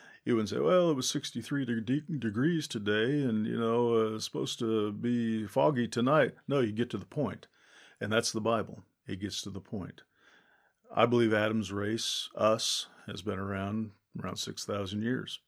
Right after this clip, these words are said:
Doesn't fly with many people. The second thing is this. Uh, in Genesis, and this kinda goes to the dinosaur thing to me, and again, this is just me. Um, in Genesis,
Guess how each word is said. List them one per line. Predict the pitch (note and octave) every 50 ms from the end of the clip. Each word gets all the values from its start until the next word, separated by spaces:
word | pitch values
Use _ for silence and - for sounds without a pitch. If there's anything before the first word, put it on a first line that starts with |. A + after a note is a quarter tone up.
| _ -
Doesn't | G#2 G2 F#2 G2+ G2 G2
fly | - G#2+ G#2 G#2+ G#2+ G2+ F#2
with | F2+ G#2 G#2 -
many | G2+ G2 F#2 F#2+
people. | F#2+ - G2+ G2 G2 - - - - _ _ _ - - - - -
The | - A#2
second | - A3+ A3+ G3 D#3 A2+
thing | B2+ B2
is | A2+ G#2 G2
this. | A#2+ C#3+ B2 G#2 F#2 - - - - - - - - - - - - - - _ _ _ _ _ _ _ _ _ _ _ _ - - - - - _ -
Uh, | C#3+ C3+ C3 C3
in | C3 C3 C3 A#2+
Genesis, | A2 C#3+ E3+ G3+ G#3 D#3 - - A#2+ A2+ A2+ G#2+ - - - - - - _ - -
and | A#2+ A#2+ B2+
this | C3+ -
kinda | - D3 C3+ B2 A2
goes | G#2 A#2+ A#2 A#2 A2+
to | - A#2
the | G#2 G#2
dinosaur | G2+ F#2+ G2 G2 A#2 B2 B2 A#2 - G#2+ G2 F#2
thing | F#2 - G#2 G2+ F#2+ F2
to | F2 F2
me, | F#2+ G#2 G2 F2+ F#2 F2 F2 - -
and | - G2
again, | G2 G#2+ A2 G2+ F#2
this | F#2 F#2 - -
is | G2 D#2+
just | F#2 F2+ - -
me. | - F#2+ - - F#2+ - _ _ _ _ _ _ - - - - _ _ _ -
Um, | G#2 G2+ G2+ G#2 G2 F#2 F2+ E2 E2 - _ _ _ _ _ _ _ _ _ _ _ _ _ _ _ _ _ _ _ - - _ _ _ _ -
in | D3 C#3+ D3 C#3+
Genesis, | A#2+ B2 D3 D3 D3+ D#3 - - - - - - - - - - -